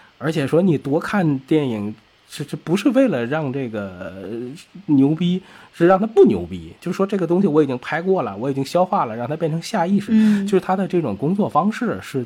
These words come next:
Speaker 1: 对我影响比较大，让我就是知道，包括他原来经常说到的这个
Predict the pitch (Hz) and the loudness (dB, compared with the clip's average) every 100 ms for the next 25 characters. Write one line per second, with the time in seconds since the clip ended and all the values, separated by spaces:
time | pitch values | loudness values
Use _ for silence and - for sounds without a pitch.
0 | - 139 123 95 92 104 110 98 95 90 | -2 -2 0 -2 -6 -6 -6 -10 -12 -16
1 | 104 120 107 104 101 120 104 117 107 107 | -16 -8 -8 -6 -4 -2 -2 -4 -6 -6
2 | 139 131 127 139 127 131 131 139 - 143 | -6 -8 -6 -4 -2 -2 -2 -6 -6 -8
3 | 139 120 113 123 127 - - - - 135 | -6 -6 -4 -6 -8 -16 -20 -20 -8 -6
4 | 131 117 113 131 123 120 107 98 107 101 | -4 -6 -8 -6 -4 -4 -4 -6 -10 -10